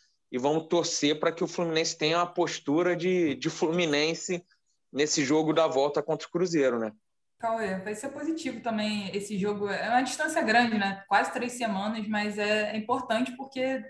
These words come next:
Speaker 2: dá esse tempo aí pro, pro Diniz treinar mais e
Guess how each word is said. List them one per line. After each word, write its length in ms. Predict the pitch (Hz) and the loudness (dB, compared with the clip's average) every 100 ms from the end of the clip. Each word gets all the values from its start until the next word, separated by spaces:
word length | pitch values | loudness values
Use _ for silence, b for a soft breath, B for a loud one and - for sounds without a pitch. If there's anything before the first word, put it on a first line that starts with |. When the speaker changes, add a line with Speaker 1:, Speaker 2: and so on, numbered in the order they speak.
| 185 | -8
Speaker 2:
dá 220 | 190 214 | 2 4
esse 240 | 226 - - | 4 0 -2
tempo 300 | 240 262 254 | 0 0 0
aí 120 | 247 | -2
pro, 200 | 262 254 | -4 -8
pro 120 | - 247 | -8 -4
Diniz 440 | 262 233 240 - | -2 -2 -4 -4
treinar 300 | 262 254 269 | 0 4 6
mais 320 | 240 233 247 | 6 4 2
e 340 | 285 285 285 | -2 -4 -4